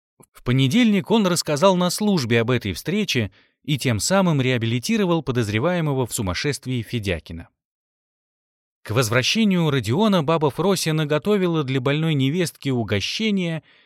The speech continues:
и сложила его в дерматиновую сумку. А после завтрака Родион в сопровождении Нины и тёти Вали отправились в больницу.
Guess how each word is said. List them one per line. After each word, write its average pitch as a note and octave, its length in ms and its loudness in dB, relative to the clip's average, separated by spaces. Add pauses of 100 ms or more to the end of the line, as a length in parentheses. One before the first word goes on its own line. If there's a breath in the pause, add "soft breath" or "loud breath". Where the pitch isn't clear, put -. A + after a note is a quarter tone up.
(120)
и F3 100 -2
сложила D#3 460 0
его E3+ 280 0
в F3 60 -4
дерматиновую D3+ 680 -2
сумку. - 560 -6 (680 soft breath)
А F2+ 120 -8
после A#2 340 0
завтрака F3 680 0 (140)
Родион C#3 520 2
в - 60 -10
сопровождении C3+ 760 0
Нины C#3 360 2
и A#2+ 180 -4
тёти G2 280 -4
Вали E3+ 320 0
отправились C3 640 -2
в G#2+ 40 -8
больницу. F#2+ 600 -4